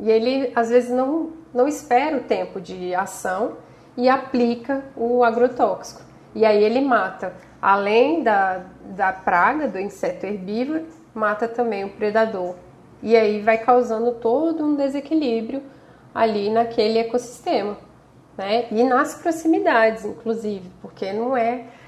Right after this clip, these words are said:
apenas restrito àquela plantação, né? A gente sabe que tem deriva, que o vento carrega e que pode atingir áreas próximas, inclusive áreas de,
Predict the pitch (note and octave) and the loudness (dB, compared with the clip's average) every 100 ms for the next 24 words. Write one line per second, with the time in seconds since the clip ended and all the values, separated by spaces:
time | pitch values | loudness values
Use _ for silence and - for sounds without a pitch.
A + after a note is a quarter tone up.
0 | - - - A3 A3 A3+ A#3 A3+ - G#3 | -10 -6 2 4 4 2 2 2 -2 -4
1 | G#3 A#3+ A#3+ A#3+ G3+ G3 G#3+ G#3+ G#3+ G3 | -2 -2 -2 -2 -2 0 0 -2 -4 -8
2 | G3+ F#3+ - - F#3+ G#3 G#3+ - - - | -8 -8 -8 -10 -8 -10 -12 -20 -20 -20
3 | - F#3+ G3 G3 G3+ F#3+ - A3 - G3+ | -18 -8 -8 -4 0 0 -2 -8 -2 -2
4 | G3+ A3 A3+ G#3+ A3+ A3+ F#3 F3+ F#3+ F3+ | 2 2 2 0 -2 -2 -4 -6 -8 -8
5 | F#3+ F#3+ G#3 F#3+ A3 A3 G#3 F#3+ G3 A3 | -8 -8 -10 -8 -4 -2 -2 -2 -2 -4
6 | A3 - - - - - - G3+ - - | -8 -14 -20 -20 -20 -18 -10 -10 -6 0
7 | A3 G3 G3 G3 A#3+ A#3+ - - - G3+ | 2 2 0 -2 -4 -6 -10 -16 -6 -6
8 | - A#3+ A#3+ G#3 G#3 G#3+ G3 F3+ G3+ G#3 | 0 2 2 2 -2 2 4 4 0 -8
9 | - A3 G3 G3+ G#3 - F#3+ F#3 F3+ G3+ | -4 -2 -2 -2 -6 -8 -10 -8 -10 -8
10 | F#3+ F#3+ G3 B3+ A3+ G#3+ B3 A#3+ - F#3 | -8 -8 -2 0 0 0 0 -2 -16 -14
11 | G#3 A3+ C4 | -6 -4 -4